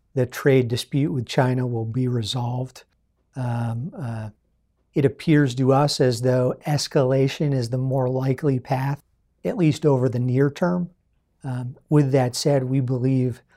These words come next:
that cooler heads will ultimately prevail,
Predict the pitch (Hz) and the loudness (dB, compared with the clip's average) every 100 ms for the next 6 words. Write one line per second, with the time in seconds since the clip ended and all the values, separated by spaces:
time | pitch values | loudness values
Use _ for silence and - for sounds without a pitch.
0 | _ _ _ _ _ _ 139 131 - 185 | _ _ _ _ _ _ 0 0 0 2
1 | 156 151 131 139 131 120 135 - 165 151 | 4 4 6 4 4 0 -4 -2 2 2
2 | 160 160 139 - 147 120 143 117 147 135 | 4 2 2 0 -2 -2 -2 2 4 4
3 | 120 120 - | 2 -2 -10